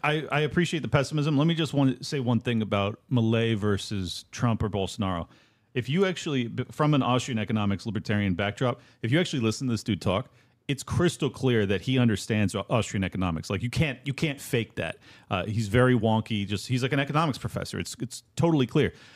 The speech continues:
That doesn't mean that he's not a controlled opposition, though. That doesn't mean that he's actually going to be allowed to implement any, any of his ideas.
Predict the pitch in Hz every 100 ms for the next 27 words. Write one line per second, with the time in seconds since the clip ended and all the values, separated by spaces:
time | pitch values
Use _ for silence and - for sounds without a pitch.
0 | - _ - 135 180 175 143 165 196 147
1 | 127 113 131 123 131 117 120 131 113 104
2 | 104 135 117 85 85 _ - 113 147 135
3 | 117 143 127 117 120 120 - 110 120 117
4 | 107 104 107 113 104 113 117 110 107 107
5 | 107 120 107 95 101 101 92 160 101